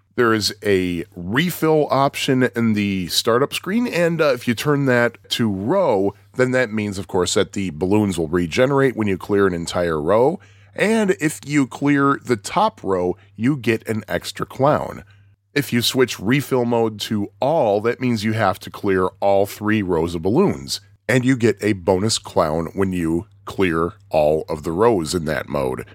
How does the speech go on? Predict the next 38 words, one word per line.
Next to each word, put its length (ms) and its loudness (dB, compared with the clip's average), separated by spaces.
Also, 440 0
in 120 0
the 80 2
refill 520 0
all 360 2
mode, 460 -2
you 120 0
get 200 0
the 60 -12
bonus 420 0
round 240 0
I 60 0
talked 340 -6
about. 380 -4
The 160 -2
bonus 380 0
round, 220 2
there's 180 0
what 220 0
is 120 -4
called 380 0
a 100 4
boss 520 0
balloon 480 0
that 160 0
looks 240 -4
like 180 0
the 160 0
Atari 400 2
Age 220 -2
logo, 480 -2
and 460 0
you 200 0
have 320 -2
to 280 -6
hit 380 -2
that 420 -2
ten 520 -2